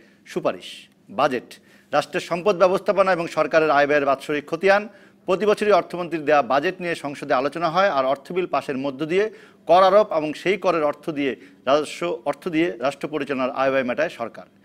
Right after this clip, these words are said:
সংসদে বাজেট নিয়ে আলোচনা হয়, তারও আগে অর্থ মন্ত্রণালয় বাজেটের সাথে সংশ্লিষ্ট সকলের সাথে প্রাক বাজেট আলোচনা করে থাকে।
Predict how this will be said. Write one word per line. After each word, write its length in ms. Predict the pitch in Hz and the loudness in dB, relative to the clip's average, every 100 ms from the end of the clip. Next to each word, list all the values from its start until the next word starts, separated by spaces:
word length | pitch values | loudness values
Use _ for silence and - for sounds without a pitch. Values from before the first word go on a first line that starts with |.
| _ _ | _ _
সংসদে 360 | - 160 160 175 | -4 -4 -2 -2
বাজেট 300 | 147 151 175 | 2 2 0
নিয়ে 160 | 170 165 | 0 2
আলোচনা 340 | 143 143 143 | 2 0 -6
হয়, 180 | 135 160 | -2 -2
তারও 300 | - 123 143 147 | 0 -4 -2 -4
আগে 220 | 131 127 | -2 -2
অর্থ 220 | 120 117 - | -4 -4 -10
মন্ত্রণালয় 400 | 135 131 139 131 | -10 -6 -4 -2
বাজেটের 280 | 117 123 131 | -4 -6 -12
সাথে 140 | 127 123 | -12 -12
সংশ্লিষ্ট 460 | 123 127 147 - 160 160 - - - | -12 -10 -10 -6 -6 -6 -12 -20 -10
সকলের 360 | - 165 214 | -4 0 0
সাথে 160 | 180 131 | 0 -4
প্রাক 260 | - 151 160 | 2 2 4
বাজেট 220 | 165 165 | 0 0
আলোচনা 400 | 147 135 143 143 139 | -2 -2 -4 -4 -6
করে 240 | 147 190 226 - _ | -4 -4 -4 -8 _
থাকে। 260 | 113 - | -10 -10